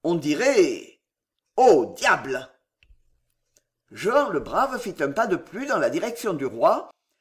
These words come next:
le toisa de haut en bas, car il le dominait de toute sa tête, et, « Je sais, » dit-il glacial, « mais avant que vous n'ayez ébauché ce geste, moi je vous plonge le fer que voici dans la gorge. »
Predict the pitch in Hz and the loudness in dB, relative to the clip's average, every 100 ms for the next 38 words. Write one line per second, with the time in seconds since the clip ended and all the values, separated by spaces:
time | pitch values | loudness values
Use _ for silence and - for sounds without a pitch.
0 | - 160 170 233 269 208 127 147 240 220 | -6 -4 -2 0 0 0 0 0 0 -4
1 | 135 123 151 247 - - _ - 165 160 | -6 -2 -2 -2 -6 -18 _ -4 -2 -2
2 | 135 127 139 277 262 202 135 127 262 269 | -2 -2 -2 -4 -2 0 0 -2 -4 -8
3 | 202 156 - 196 202 277 330 - _ - | -6 -8 -6 0 0 0 -8 -14 _ 0
4 | 392 415 - - _ _ _ _ _ _ | 2 2 -2 -14 _ _ _ _ _ _
5 | _ _ _ _ _ - 185 196 - 294 | _ _ _ _ _ -6 -2 -2 2 0
6 | 330 - 117 151 180 147 131 185 - 156 | 0 -8 -8 -4 -4 -4 -2 -2 -2 -2
7 | 127 127 - _ _ _ _ - 170 175 | 0 -2 -6 _ _ _ _ -2 2 2
8 | 165 202 302 285 214 170 175 233 214 208 | 2 0 0 -2 -4 -2 -2 -4 -2 -2
9 | 220 220 - 170 139 127 233 277 302 302 | -2 -2 -2 -4 -4 0 4 4 0 -8
10 | - - 131 196 302 - - 165 160 - | -12 -16 -2 2 2 0 -6 -6 -6 -6
11 | 226 277 220 165 139 - 262 277 220 175 | 0 0 0 -2 -4 -2 -2 0 0 2
12 | 185 180 262 294 220 165 151 143 120 117 | 2 0 -6 -4 0 2 2 0 -2 -6
13 | 120 | -14